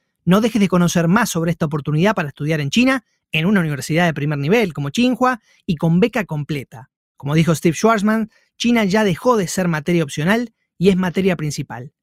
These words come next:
Más información en w w w punto schwarzmanscholars punto org. Va de nuevo, w w w punto schwarzmanscholars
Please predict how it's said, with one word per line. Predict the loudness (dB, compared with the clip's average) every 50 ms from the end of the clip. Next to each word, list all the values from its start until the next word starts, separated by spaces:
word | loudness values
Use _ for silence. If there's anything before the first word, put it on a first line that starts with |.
| _ _ _ _ _ _ _ _ _ _
Más | -2 0 0
información | 2 0 0 0 -2 -2 2 2 2 2 2 -2 -6 -8 _ _ _
en | -8 -4 -4 -2
w | 0 0 0 2 2 0
w | 0 0 0 0 2
w | 2 2 2 -2 -8 _ _ _ _
punto | _ -6 -6 -6 -4 -6 -8
schwarzmanscholars | -8 -4 0 2 2 2 2 0 -2 -2 -2 -2 -2 0 2 2 0 0 -2 -6 _ _ _
punto | -2 0 0 2 2 2 0 -2 -4
org. | -8 -10 -10 -10 -12 -14 -18 _ _ -4
Va | -2
de | 2
nuevo, | 4 4 4 6 4 2 2 -2 _ _ _ _ _ -2
w | 0 0 2 2 2 2
w | 2 2 0 0 2
w | 2 2 2 0 -6 _ _ _ _ _
punto | -4 -2 -2 -2 -2 -4 -6 -8
schwarzmanscholars | -8 0 2 2 2 2 0 -2 -4 -4 -4 -4 -2 0 0 2 0 0 -2 -4